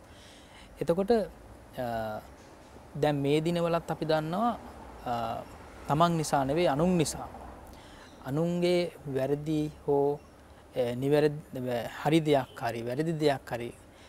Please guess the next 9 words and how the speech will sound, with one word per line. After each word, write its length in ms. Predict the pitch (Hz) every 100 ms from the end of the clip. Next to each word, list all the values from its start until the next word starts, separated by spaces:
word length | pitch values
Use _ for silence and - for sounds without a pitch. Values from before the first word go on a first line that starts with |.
| - -
හැම 200 | - 165 190
දෙයකටම 640 | 170 170 180 185 208 226 233 - - - - - - - - -
මේ 680 | 139 131 131 123 117 113 110 -
අපි 160 | 151 156
කියන්නේ 220 | 147 131
කට 260 | - 156
දාන්න 220 | 190 185 185
යනවා 220 | 185 170
කියලා. 260 | 175 170